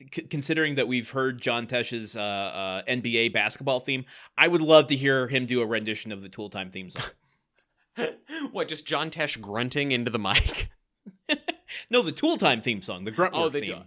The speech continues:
Speaker 2: oh, yes, yes, yes. Okay, I would like to hear that. Yeah, his, his take
Speaker 1: I think
Speaker 2: on
Speaker 1: it,
Speaker 2: it.
Speaker 1: I think it would be a banger.
Speaker 2: I would also like to hear John Tesh grunting into the microphone. Let's be honest, I want that too.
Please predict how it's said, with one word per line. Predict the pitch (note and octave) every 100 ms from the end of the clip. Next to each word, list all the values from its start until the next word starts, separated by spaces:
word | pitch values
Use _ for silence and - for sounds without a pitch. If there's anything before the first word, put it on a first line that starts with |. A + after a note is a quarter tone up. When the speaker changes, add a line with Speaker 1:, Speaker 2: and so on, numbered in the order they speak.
| -
Speaker 2:
oh, | C3 C3
yes, | C3 G#2+ -
yes, | A#2
yes. | B2+ D#3
Okay, | F#3+ F#3+
I |
would | F3 D4
like | C4+ -
to | A#2
hear | G#2
that. | G2+ A#2 E2 E2+
Yeah, | A#2+ G2 E2+ G2
his, | C#3+ C#3 -
his | B2+ C3
take | -
Speaker 1:
I | A#3+
think | D4 G#3+
Speaker 2:
on |
Speaker 1:
it, | F3
Speaker 2:
it. | F#3
Speaker 1:
I |
think | G3 F#3+
it | E3+
would | D#3+
be | D3
a |
banger. | A#2 A#2 F#2 E2+ - _ _ -
Speaker 2:
I | A3
would | C4
also | B3+ A3+
like | G#3+ G3+
to | F#3
hear | E3+
John | C#3 C3 A#2+
Tesh | B2+ A2 -
grunting | A2+ G#2 G2+
into | F#2+ F2
the |
microphone. | F#2+ E2+ F#2+ - F#2 F#2
Let's | C3 -
be | C3
honest, | G#2 F2 F2+ -
I | C3+
want | A2 G#2
that | F#2 -
too. | B2+ F2+